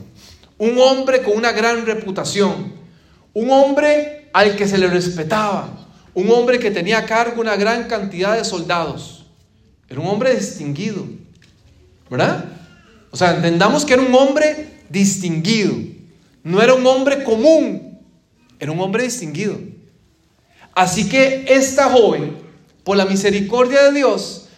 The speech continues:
porque Dios, Dios todo lo tenía siempre y siempre lo ha tenido todo bajo control, Dios decidió que esta mujer, que esta joven, llegara a la casa de este gran general llamado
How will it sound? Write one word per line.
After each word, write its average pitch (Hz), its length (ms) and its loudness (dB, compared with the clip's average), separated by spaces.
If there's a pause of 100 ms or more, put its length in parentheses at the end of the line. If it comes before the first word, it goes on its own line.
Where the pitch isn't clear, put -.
(140)
porque 139 240 -8
Dios, 180 280 -2
Dios 202 360 -2
todo 208 200 2
lo 202 100 0
tenía 202 260 -4
siempre 202 840 -6
y - 60 -20
siempre 202 380 -2
lo 202 60 2
ha 196 60 0
tenido 196 240 0
todo 196 160 2
bajo 202 240 2
control, 202 540 -4 (720)
Dios 196 380 4
decidió 240 480 0
que 247 80 0
esta 233 220 -2
mujer, 240 680 -2
que 202 100 0
esta 208 260 -2
joven, 240 340 4 (260)
llegara 196 280 4
a - 20 2
la 220 140 0
casa 233 380 -2
de 208 120 2
este 226 640 0
gran 214 580 0
general 208 440 4
llamado 202 480 2